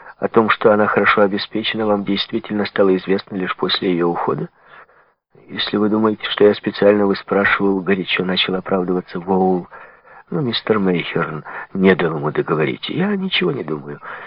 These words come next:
Я лишь пытаюсь представить, какие вопросы могут возникнуть у обвинения».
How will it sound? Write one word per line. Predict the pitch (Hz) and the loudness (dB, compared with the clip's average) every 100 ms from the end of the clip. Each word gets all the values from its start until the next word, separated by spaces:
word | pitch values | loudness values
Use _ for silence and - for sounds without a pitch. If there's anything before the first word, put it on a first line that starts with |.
| - | -4
Я | 156 | 2
лишь | 180 - | 4 4
пытаюсь | 175 175 170 - | 2 4 4 2
представить, | - 147 - - 147 147 - | 0 -2 -2 4 6 6 2
какие | 120 - 139 | -2 0 4
вопросы | 120 110 - 131 - | 4 4 4 2 2
могут | 113 107 101 - | 0 0 -2 -2
возникнуть | 98 98 92 - 95 90 - | -2 -2 -6 -6 -12 -8 -4
у | |
обвинения». | 87 73 73 87 76 71 50 53 | -2 -4 -8 -10 -10 -16 -16 -20